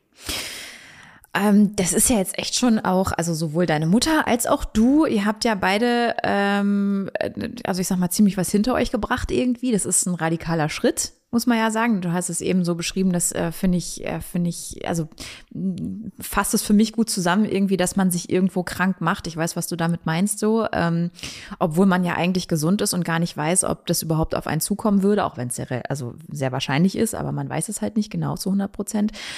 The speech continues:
Ähm, und dennoch hast du, ähm, hast du diese Reise, diese sehr schwierige Reise auf dich genommen. Hat es irgendwie was mit dir gemacht?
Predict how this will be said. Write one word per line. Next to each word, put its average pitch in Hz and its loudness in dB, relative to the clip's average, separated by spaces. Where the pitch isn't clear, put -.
Ähm, 190 4
und 180 2
dennoch 202 4
hast 185 0
du, 190 4
ähm, 175 0
hast 185 0
du 185 -2
diese 170 2
Reise, 190 4
diese 175 0
sehr 170 2
schwierige 175 0
Reise 160 2
auf - 2
dich - 0
genommen. 220 6
Hat - 0
es - 0
irgendwie 202 4
was 185 0
mit 196 2
dir 190 4
gemacht? 170 0